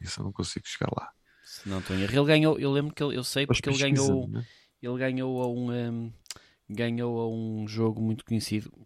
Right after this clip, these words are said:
Speaker 2: que diga-se passagem que é um bocadinho melhor, vá. Em termos que eu,
Speaker 1: <laughs>
Speaker 2: que eu perce-, eu até prefiro, eh, mas eu digo-vos já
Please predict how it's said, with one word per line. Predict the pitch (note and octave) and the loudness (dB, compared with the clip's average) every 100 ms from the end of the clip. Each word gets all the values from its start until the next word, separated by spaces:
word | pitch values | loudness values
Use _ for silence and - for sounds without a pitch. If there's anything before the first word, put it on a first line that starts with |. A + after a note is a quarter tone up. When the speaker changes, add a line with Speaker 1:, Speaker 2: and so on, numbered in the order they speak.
| - | -20
Speaker 2:
que | - - A2 | -18 -20 -12
diga-se | F2+ F2 - | -8 -8 -8
passagem | F2 F2+ E2+ F2+ | -8 -6 -8 -6
que | |
é | F2+ | -8
um | |
bocadinho | - F2+ G2 | -6 -6 -6
melhor, | F2+ E2 | -4 -6
vá. | D2+ G2 _ - - _ - | -10 -14 _ -20 -20 _ -10
Em | F2 | -6
termos | F#2 F2 E2+ - - | -2 -4 -4 0 2
que | G2+ | 2
eu, | G2 - | -4 -12
Speaker 1:
<laughs> | _ - | _ -2
Speaker 2:
que | |
eu | G#2+ | -2
perce-, | - - - G#2 | -2 -4 -2 0
eu | A2+ | 2
até | A2+ A#2+ | 2 0
prefiro, | G#2 - - F#2 F2 - _ | -2 -8 -10 -8 -10 -16 _
eh, | G2 G2 G2 F#2+ | -6 -4 -2 -2
mas | G2+ G2+ | -4 -4
eu | G#2 | -4
digo-vos | G#2 G#2+ G2 | -6 -8 -8
já | G2 G2+ | -6 -6